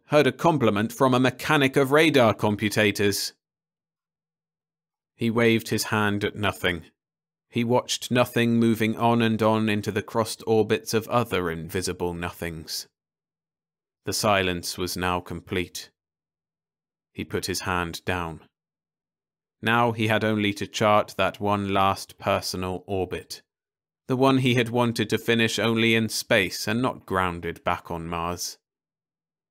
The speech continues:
It didn't take lightning calculation to set it out for certain. Life and death were the parabolic ends to his trajectory. The long life first swinging in from darkness,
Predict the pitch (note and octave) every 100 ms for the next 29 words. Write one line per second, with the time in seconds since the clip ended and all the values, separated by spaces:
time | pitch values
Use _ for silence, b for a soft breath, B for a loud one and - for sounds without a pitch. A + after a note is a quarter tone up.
0 | _ _ _ - F#2+ G#2 G2 F#2 - G2
1 | - F#2+ F#2+ F2+ F#2 F2 F#2+ F2 F#2 F#2
2 | F#2+ - F2 E2 D#2+ F#2 - G2 F#2+ F2
3 | - F#2 G2 F#2+ - D#2+ D#2 _ _ _
4 | _ _ _ _ _ _ _ _ _ _
5 | _ _ _ B2+ C3+ B2+ - A#2 G#2+ A2+
6 | A2 - - G#2 F#2+ - A#2 A2 G#2 G2+
7 | G2+ G2+ G#2+ G2+ G2 F#2+ - G#2 F#2+ -
8 | G2 - G2 - - E2+ E2+ - _ _
9 | _ _ _ _ _ _ - A#2 B2 A#2+
10 | A2+ G#2+ A2 - - A#2 G#2 - - -
11 | A2 G#2 G2+ G2 G2+ G#2 G2 F2+ F2+ G2
12 | F#2 - G2 F#2+ -